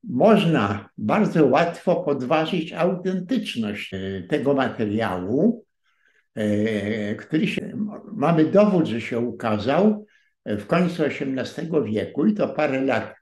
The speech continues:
mm, przed końcem osiemnastego wieku i który przez dziewiętnaście, dwadzieścia i jeszcze dwadzieścia, dwudziesty pierwszy wiek współcześnie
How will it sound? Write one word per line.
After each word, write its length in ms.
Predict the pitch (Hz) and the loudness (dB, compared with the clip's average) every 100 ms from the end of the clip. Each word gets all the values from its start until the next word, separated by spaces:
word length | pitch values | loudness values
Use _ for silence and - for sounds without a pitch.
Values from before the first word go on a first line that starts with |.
| - | -16
mm, 580 | 123 120 110 120 113 104 | -8 -4 -2 0 0 -2
przed 280 | - 117 | -6 -12
końcem 460 | - 143 127 123 120 | -4 -2 -2 -2 -2
osiemnastego 800 | 104 - 110 113 - 113 104 110 | -2 -2 -2 -2 -4 -6 -4 -2
wieku 600 | 107 80 - 190 240 - - - - - - - - | -2 -2 -2 2 2 2 -10 -20 -20 -20 -20 -16 -6
i 80 | - | -4
który 360 | - 226 208 | 4 8 8
przez 280 | - - 160 | 6 2 0
dziewiętnaście, 1000 | 135 175 160 156 - 190 208 208 - 202 | 2 0 2 0 0 2 2 2 -2 -2
dwadzieścia 760 | 160 139 135 - 185 - - 185 | 0 0 0 0 -2 -4 -2 0
i 180 | 170 139 | 2 0
jeszcze 380 | 151 151 - 127 | -4 -6 -6 -6
dwadzieścia, 640 | 120 127 131 175 - 127 | -2 -2 0 -4 -6 -4
dwudziesty 540 | 127 135 170 - 139 | -2 0 0 0 -4
pierwszy 500 | - 147 139 101 107 | -2 -4 -4 -4 0
wiek 200 | 127 143 | 0 0
współcześnie 1000 | - - 113 107 - 175 - 185 196 196 | -4 -10 -8 -4 -2 -2 -2 0 0 -2